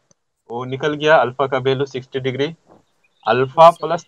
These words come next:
Speaker 1: थर्टी is equal to नाइंटी होगा।
Speaker 2: यस सर।
Speaker 1: ओके, ठीक है।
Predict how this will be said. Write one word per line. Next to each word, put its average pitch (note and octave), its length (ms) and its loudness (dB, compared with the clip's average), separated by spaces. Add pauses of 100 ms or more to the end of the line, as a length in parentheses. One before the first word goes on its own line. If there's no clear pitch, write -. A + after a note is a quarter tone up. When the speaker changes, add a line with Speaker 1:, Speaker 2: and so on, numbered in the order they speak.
Speaker 1:
थर्टी F#3 340 -2
is F3 80 -8
equal F#3 240 -6
to G3 60 -2
नाइंटी F#3+ 280 -8
होगा। A2+ 360 -10 (840)
Speaker 2:
यस D#3 160 -14
सर। - 240 -14 (840)
Speaker 1:
ओके, - 320 -20
ठीक G2 500 -20
है। F#2 120 -20